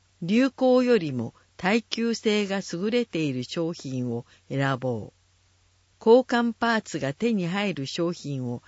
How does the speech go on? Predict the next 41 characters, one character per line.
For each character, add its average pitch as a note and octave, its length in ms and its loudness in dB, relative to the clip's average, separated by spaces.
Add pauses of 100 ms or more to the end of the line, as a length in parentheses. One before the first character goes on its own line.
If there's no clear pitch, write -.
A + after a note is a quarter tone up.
(160)
選 C3+ 260 -2
ぼ A#2 320 -6
う。 - 1400 -20
原 A3 160 4
則 G#3 320 -6
三、 D#3+ 360 -6 (500)
容 B3+ 320 6
器 - 200 -6
や C3 200 -4
包 F3 280 0
装 F3 300 -2
は D3+ 220 -2
な G#3 140 0
い B3+ 80 0
も E3+ 180 0
の C3+ 220 -4
を B2 80 -4
優 C#3+ 240 -4
先 C3+ 320 -8
し、 - 280 -10 (280)
次 E3+ 340 -2
に C#3 240 -4 (180)
最 F#3+ 340 2
小 B3+ 260 0
限 D3+ 320 -2
の A#2 100 -6
も A#2 160 -6
の、 C#3+ 200 -6 (340)
容 G3 240 2
器 - 200 -6
は A#2 300 -6
再 G#3 340 0
使 C4+ 220 -4
用 F#3+ 220 2
で A#2+ 160 -4
き - 180 -6
る A#3 100 -2
も C3+ 160 -2
の G3+ 200 -4
を D#3+ 80 -4
選 A2 280 -6